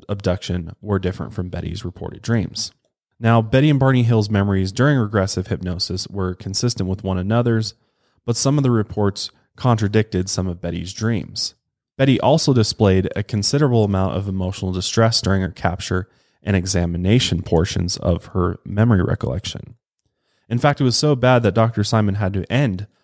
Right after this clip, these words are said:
one of the hypnosis sessions early because Betty was screaming in pain and crying as if she was being tortured.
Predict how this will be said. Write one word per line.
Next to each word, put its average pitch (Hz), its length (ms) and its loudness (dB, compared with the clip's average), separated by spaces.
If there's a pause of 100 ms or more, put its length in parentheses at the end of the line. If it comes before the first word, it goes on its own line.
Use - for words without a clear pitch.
(160)
one 127 220 2
of 156 140 4
the 113 80 4
hypnosis 98 500 0
sessions 90 460 -4
early 95 480 0 (340)
because 123 220 0
Betty 160 340 2
was 151 180 4
screaming 135 560 2
in 98 160 2
pain 101 480 -2 (300)
and 98 160 -4
crying 101 500 0 (380)
as 104 200 0
if 107 100 0
she - 100 -4
was 98 120 0
being 82 280 -8
tortured. - 580 -8